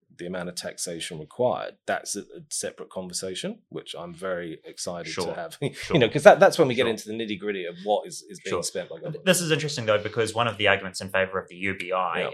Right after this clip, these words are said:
Speaker 2: as we've covered, is
Speaker 1: Mm.
Speaker 2: it, um, it improves the incentives to seek work.
Speaker 1: Yeah.
Speaker 2: Uh, however, you're also talking about increasing the level of progressivity in the income tax system. Does that not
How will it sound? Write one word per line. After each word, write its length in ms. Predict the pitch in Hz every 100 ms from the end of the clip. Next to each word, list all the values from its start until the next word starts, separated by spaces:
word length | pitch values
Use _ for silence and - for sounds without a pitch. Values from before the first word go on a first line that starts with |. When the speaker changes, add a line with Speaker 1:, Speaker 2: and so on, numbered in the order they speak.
| 104
Speaker 2:
as 100 | -
we've 140 | 90 -
covered, 340 | 95 90 85 - 98
is 140 | 90
Speaker 1:
Mm. 60 | 87
Speaker 2:
it, 80 | - 92
um, 180 | 87 - - - - _ _
it 160 | - -
improves 380 | 113 117 107 95
the 80 | 90
incentives 520 | - 98 92 87 -
to 180 | 95 82
seek 240 | 98 82 -
work. 260 | - - -
Speaker 1:
Yeah. 120 | - - _ 101
Speaker 2:
Uh, 220 | 90 92 - -
however, 320 | 110 104 101
you're 240 | 98 104
also 220 | 107 -
talking 160 | 98 98
about 220 | 90 90 - _ _ _ _
increasing 680 | 110 98 - 117 107 110 95
the 60 | 92
level 280 | 95 95 90
of 160 | -
progressivity 1040 | 107 95 92 87 - 113 110 - 80 90 - 101
in 120 | 87
the 140 | 87
income 320 | 87 - 82 82
tax 200 | 85 -
system. 280 | - - - _ _ _ _ _
Does 160 | 101 101
that 140 | 95
not 240 | 95 85